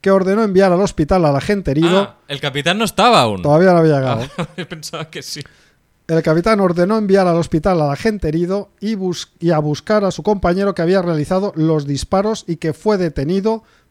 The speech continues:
Speaker 1: poco después.
Speaker 2: Madre.
Speaker 1: Así que
Speaker 2: Madre mía.
Speaker 1: ya, madre mía, es molt fort. El Supremo confirma todas las condenas.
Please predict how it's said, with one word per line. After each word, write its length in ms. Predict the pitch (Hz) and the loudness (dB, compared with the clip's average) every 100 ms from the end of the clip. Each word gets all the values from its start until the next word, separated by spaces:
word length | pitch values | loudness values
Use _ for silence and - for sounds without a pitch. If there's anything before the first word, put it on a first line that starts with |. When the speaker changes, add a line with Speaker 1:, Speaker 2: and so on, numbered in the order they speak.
| _ _ | _ _
Speaker 1:
poco 300 | - 202 160 | 4 4 6
después. 680 | 135 110 - 87 - - - | 4 2 -6 -14 -12 -18 -18
Speaker 2:
Madre. 760 | 107 90 90 95 95 98 98 92 - _ _ _ _ _ _ _ _ - | -20 -18 -18 -16 -18 -18 -18 -18 -20 _ _ _ _ _ _ _ _ -14
Speaker 1:
Así 340 | 180 - 220 190 | -10 -2 -2 0
que 180 | 214 226 | 0 0
Speaker 2:
Madre 260 | 123 104 | -2 -10
mía. 220 | 85 85 - - - | -12 -12 -10 -10 -6
Speaker 1:
ya, 180 | 135 87 | -6 -4
madre 340 | 120 123 104 | -4 -4 -4
mía, 280 | 101 101 120 | -6 -10 -8
es 140 | 147 127 | -4 -2
molt 160 | 107 101 | -4 -8
fort. 260 | 101 104 - _ _ _ | -10 -12 -14 _ _ _
El 200 | 226 240 | 2 2
Supremo 500 | - 190 170 185 190 | 2 0 2 2 0
confirma 460 | 175 147 - 180 185 | 0 -2 0 -2 -2
todas 340 | - 190 202 | -2 0 2
las 160 | 190 - | 0 -2
condenas. 800 | - 139 135 151 120 98 - | -2 0 2 2 2 -10 -18